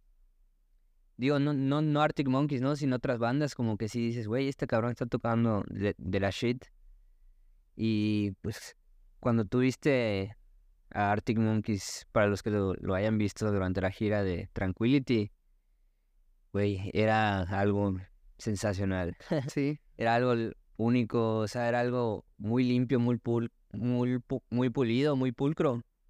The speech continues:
Speaker 1: Y te das cuenta que todos los músicos, hasta los que estaban ahí de,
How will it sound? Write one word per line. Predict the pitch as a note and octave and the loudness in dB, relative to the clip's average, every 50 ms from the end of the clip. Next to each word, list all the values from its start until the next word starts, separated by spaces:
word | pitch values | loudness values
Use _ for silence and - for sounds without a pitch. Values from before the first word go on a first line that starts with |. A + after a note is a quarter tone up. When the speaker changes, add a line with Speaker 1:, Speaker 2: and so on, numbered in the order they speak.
| - _ _ _ _ _ _ _ _ - - - - - - - - | -20 _ _ _ _ _ _ _ _ -20 -20 -20 -20 -20 -20 -14 -8
Speaker 1:
Y | - G#2 G2 | -6 -6 -2
te | - A#2 | 2 2
das | A#2 A#2 A#2+ - | 4 4 2 2
cuenta | - A#2+ A#2 A2+ - B2+ G#2+ | 0 0 2 2 2 0 0
que | - A2+ G#2 G2 - - | 0 0 0 0 -2 -4
todos | - B2 B2+ C#3+ | 0 2 2 2
los | D#3 C#3+ B2 | 2 2 2
músicos, | B2+ B2+ B2+ - D3 B2+ - C3 A#2 G#2+ - - - | 0 0 -2 -2 -4 -2 0 0 0 0 -2 -4 -8
hasta | - - - - A2+ A2 | -8 -6 -4 -2 0 0
los | G#2 G#2 G2+ G2+ F#2+ F#2 - - - - - - _ _ _ - | 2 2 2 0 0 -2 -6 -10 -14 -18 -20 -20 _ _ _ -6
que | A2+ | -6
estaban | G2+ - - A2 A2+ A#2+ A#2+ | -4 0 0 2 2 2 2
ahí | A2 G#2+ G#2 G#2 | 2 2 2 2
de, | G#2+ G#2+ G2 F#2 E2+ E2+ F#2+ | 0 0 0 0 -2 -4 -6